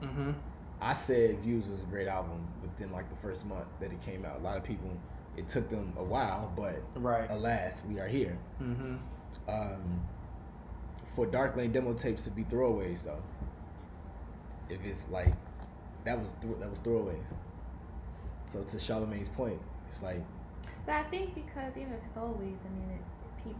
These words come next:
Speaker 3: you know, it is Drake, so it's, he's, I don't think Charlamagne is saying that he's not gonna do numbers.
Speaker 2: I ain't talking about numbers.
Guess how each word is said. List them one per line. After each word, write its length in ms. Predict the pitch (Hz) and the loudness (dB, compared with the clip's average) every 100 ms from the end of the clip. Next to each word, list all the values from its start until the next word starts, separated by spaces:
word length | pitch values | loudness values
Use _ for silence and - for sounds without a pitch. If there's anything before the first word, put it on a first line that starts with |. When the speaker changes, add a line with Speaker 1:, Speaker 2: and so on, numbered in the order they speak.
| - | -4
Speaker 3:
you 60 | |
know, 160 | 247 226 262 | -4 -2 -2
it 80 | 285 | -2
is 180 | 302 - | 2 0
Drake, 240 | 196 190 - | 0 -4 -4
so 80 | 202 | -4
it's, 140 | 196 - 233 | -4 -6 -6
he's, 120 | 226 - | -8 -4
I 60 | 226 | -4
don't 180 | 277 | -4
think 140 | 233 208 | -4 -4
Charlamagne 460 | 208 196 196 - - | -4 -4 -4 -4 -4
is 60 | - | -4
saying 240 | 190 95 95 | -4 -4 -4
that 220 | 92 92 - - - - - 220 | -4 -4 -6 -8 -8 -10 -8 -6
he's 140 | 196 | -4
not 180 | 196 175 - | -2 -4 -4
gonna 160 | 185 175 165 - - - - | -4 -2 -4 -6 -8 -10 -6
do 100 | 175 | -4
numbers. 520 | 156 - - 92 90 - - | -2 -4 -4 -4 -6 -6 -6
Speaker 2:
I 40 | 90 | -4
ain't 80 | |
talking 240 | 104 117 127 | -2 0 0
about 160 | 92 95 | 0 0
numbers. 340 | 90 90 - | -2 -4 -8